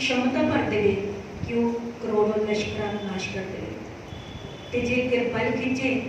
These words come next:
ਤਾਂ ਵੱਡੇ ਵੱਡੇ, ਵੱਡੇ ਵੱਡੇ ਜਿਹੜੇ ਰਾਜਾ ਨੇ, ਹੋਰ ਯੋਧਾ ਨੇ, ਸੂਰਮੇ ਨੇ,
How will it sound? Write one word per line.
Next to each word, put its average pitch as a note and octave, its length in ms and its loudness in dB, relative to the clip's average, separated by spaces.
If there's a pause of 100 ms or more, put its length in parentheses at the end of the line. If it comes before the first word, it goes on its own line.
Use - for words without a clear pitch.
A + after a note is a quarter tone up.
(140)
ਤਾਂ G#3 80 -2
ਵੱਡੇ G#3+ 400 2
ਵੱਡੇ, G3+ 480 2
ਵੱਡੇ A3+ 300 4
ਵੱਡੇ A#3 200 6
ਜਿਹੜੇ G#3+ 480 2 (460)
ਰਾਜਾ A3 380 2
ਨੇ, G#3+ 300 -4 (300)
ਹੋਰ B3+ 220 2 (100)
ਯੋਧਾ G#3+ 300 4
ਨੇ, G#3+ 320 0 (140)
ਸੂਰਮੇ A#3 480 6
ਨੇ, - 360 0